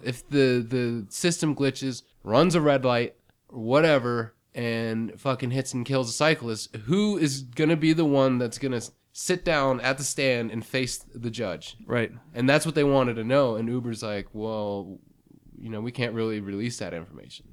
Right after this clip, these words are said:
Speaker 1: you know?
Speaker 2: Oh,
Speaker 1: And,
Speaker 2: that,
Speaker 1: and
Speaker 2: that
Speaker 1: basically,
Speaker 2: would hurt our
Speaker 1: and
Speaker 2: stock
Speaker 1: basically
Speaker 2: price.
Speaker 1: it was the, the fucking C E O like,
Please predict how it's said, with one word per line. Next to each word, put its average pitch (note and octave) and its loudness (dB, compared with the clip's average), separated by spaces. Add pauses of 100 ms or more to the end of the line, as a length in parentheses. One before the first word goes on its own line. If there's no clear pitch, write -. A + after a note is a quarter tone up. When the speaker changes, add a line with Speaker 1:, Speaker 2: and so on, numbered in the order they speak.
(100)
Speaker 1:
you G#2+ -8
know? E2+ -8 (340)
Speaker 2:
Oh, C#3+ 10
Speaker 1:
And, B2+ 6
Speaker 2:
that, D3+ 8
Speaker 1:
and C3+ 2
Speaker 2:
that G3+ 2
Speaker 1:
basically, A#3+ 8
Speaker 2:
would D#3 10
hurt D3 8
our B2 6
Speaker 1:
and A#2 2
Speaker 2:
stock - 6
Speaker 1:
basically F#3+ 6
Speaker 2:
price. - 10
Speaker 1:
it - 10
was C3+ 2
the, C3+ 4 (160)
the C#3 -8
fucking D3 4
C D#3 4
E C#3+ 8
O E3+ 10
like, A#2+ 4